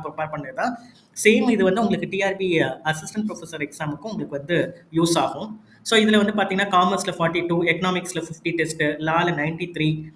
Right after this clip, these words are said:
கம்ப்யூட்டர் சயின்ஸ்ல செவன்டி எயிட், எஜுகேஷன்ல தேர்ட்டி எயிட், ஜியாகிரஃபில ட்வென்-, அ, சிக்ஸ்டி சிக்ஸ், சோஷியாலஜில ட்வென்டி செவன், இதை மாதிரி நிறைய நாங்க டெஸ்ட் சீரிஸ் வந்து ப்ரொவைட் பண்றோம். இப்போ for example உங்களுக்கு கம்ப்யூட்டர் சயின்ஸ் வேணும் அப்படின்னா,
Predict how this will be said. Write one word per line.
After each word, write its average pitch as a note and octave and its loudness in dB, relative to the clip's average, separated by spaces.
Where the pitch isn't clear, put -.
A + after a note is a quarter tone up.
கம்ப்யூட்டர் G3+ 0
சயின்ஸ்ல E3 -4
செவன்டி E3 -2
எயிட், D#3 0
எஜுகேஷன்ல E3 -4
தேர்ட்டி D#3 -6
எயிட், D3+ 0
ஜியாகிரஃபில F3 2
ட்வென்-, D#3 -4
அ, - 0
சிக்ஸ்டி - -4
சிக்ஸ், - -6
சோஷியாலஜில F3+ 2
ட்வென்டி E3+ 0
செவன், D#3+ 0
இதை E3+ 2
மாதிரி F#3 4
நிறைய F3 2
நாங்க E3 2
டெஸ்ட் D#3 -4
சீரிஸ் D#3+ -6
வந்து D3+ -8
ப்ரொவைட் C#3+ -4
பண்றோம். D3+ -8
இப்போ - -8
for F3+ 4
example G3+ 0
உங்களுக்கு E3 0
கம்ப்யூட்டர் F#3 -4
சயின்ஸ் F3 -4
வேணும் E3 -2
அப்படின்னா, E3+ -4